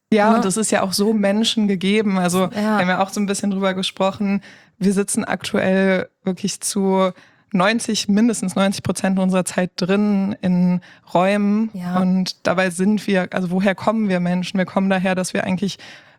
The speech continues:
Speaker 1: über neunundneunzig Prozent unserer Zeit draußen waren und dass wir da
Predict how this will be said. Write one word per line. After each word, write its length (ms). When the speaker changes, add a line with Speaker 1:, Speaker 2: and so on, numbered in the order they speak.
Speaker 1:
über 380
neunundneunzig 480
Prozent 360
unserer 220
Zeit 320
draußen 440
waren 400
und 380
dass 140
wir 80
da 460